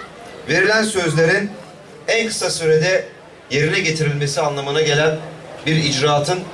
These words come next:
bir icraat politikasının uygulandığının anlamına geliyor. Tabii biz buraya bugün iki gün, üçüncü gün seyahatimiz olan daha önce Mersin, Osmaniye, Adana,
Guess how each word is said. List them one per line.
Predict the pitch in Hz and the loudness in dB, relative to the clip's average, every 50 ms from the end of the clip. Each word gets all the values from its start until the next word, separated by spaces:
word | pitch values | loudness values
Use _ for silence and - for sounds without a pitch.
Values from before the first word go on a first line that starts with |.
| - - - - - | -16 -16 -14 -6 -2
bir | 151 143 | 0 0
icraat | 147 147 143 165 175 175 170 156 | 2 2 2 2 2 2 2 2
politikasının | 147 139 139 - - 151 139 - 156 151 160 165 165 - - - - - - - - - - - - - | 2 2 2 2 0 0 0 0 0 0 0 0 0 -2 -6 -12 -14 -16 -16 -16 -16 -16 -16 -16 -8 -2
uygulandığının | 143 156 151 147 151 151 151 151 147 147 156 156 | 2 4 4 6 6 4 4 4 4 2 2 2
anlamına | 143 131 127 127 120 123 120 120 | 2 0 0 0 2 2 4 2
geliyor. | 117 113 107 98 92 87 90 - - - - - - - - - - - - - - - - | 2 2 2 2 0 0 0 -4 -8 -12 -16 -18 -18 -16 -16 -16 -16 -16 -18 -18 -16 -6 -2
Tabii | 180 196 214 220 214 | 2 4 4 4 4
biz | 220 214 208 | 2 2 4
buraya | 208 208 208 214 214 | 4 6 6 6 6
bugün | 208 208 208 214 214 214 - - - - - - - - - - - - - - - - - - - - - - - - | 4 4 4 2 2 0 -2 -8 -14 -18 -20 -20 -20 -20 -20 -20 -20 -20 -20 -20 -20 -20 -20 -20 -20 -20 -20 -20 -14 -8
iki | - - 208 214 | -6 -2 0 0
gün, | 196 185 185 - - | 2 0 0 -2 -4
üçüncü | 151 - - - - 220 220 208 | -2 -2 -2 0 0 0 0 2
gün | 190 190 180 180 180 - - - - - - - - - | 2 0 0 -2 -6 -10 -12 -14 -16 -16 -16 -16 -12 -4
seyahatimiz | - 156 160 165 165 - 175 175 190 175 160 | 0 2 2 2 2 0 -2 -4 -4 0 2
olan | 156 151 160 170 170 - - - - - - 131 | 2 4 4 2 2 -2 -8 -14 -16 -14 -4 0
daha | 139 156 165 165 | 2 4 4 2
önce | 160 151 156 170 160 | 2 2 0 0 2
Mersin, | 147 151 160 160 156 - - 160 165 165 147 | 2 2 2 2 2 0 -2 -4 -6 -4 -2
Osmaniye, | 139 147 143 - - 160 160 160 160 165 170 156 | 0 0 0 0 0 0 2 4 4 4 4 4
Adana, | 143 147 165 170 165 160 165 165 | 4 4 2 2 2 2 2 0